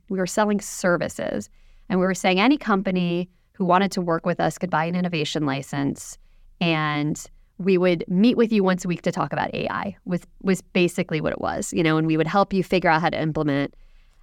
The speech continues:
We were, we were selling our time, which was not surprisingly super scalable. And when I joined, you know, basically what I was, what I was told, and this is what you alluded to before,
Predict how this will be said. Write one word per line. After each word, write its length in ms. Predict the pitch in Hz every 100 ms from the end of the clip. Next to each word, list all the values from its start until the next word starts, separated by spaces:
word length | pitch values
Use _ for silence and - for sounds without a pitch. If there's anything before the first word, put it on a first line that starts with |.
| -
We 100 | 233
were, 120 | 254
we 200 | 254 233
were 80 | 254
selling 400 | 247 - 254 254
our 140 | 220 196
time, 540 | - 170 160 160 160
which 220 | 185 -
was 160 | 285 277
not 300 | 285 269 - -
surprisingly 680 | - 220 202 185 196 190 185
super 280 | 185 190 185
scalable. 720 | 175 180 170 170 170 160 156 - _ _ _ _ - _
And 140 | - 196
when 100 | 190
I 80 | 190
joined, 640 | 185 254 247 208 196 196
you 80 | 185
know, 160 | 165
basically 460 | 160 175 - 185 170
what 120 | 170
I 140 | 160 160
was, 300 | 165 - - -
what 160 | 175
I 80 | 160
was 160 | 160 -
told, 480 | - 180 175 170
and 160 | 165 151
this 140 | 160
is 40 | 170
what 120 | 160
you 80 | 160
alluded 260 | 165 165
to 140 | 160 165
before, 580 | 160 - 175 165 156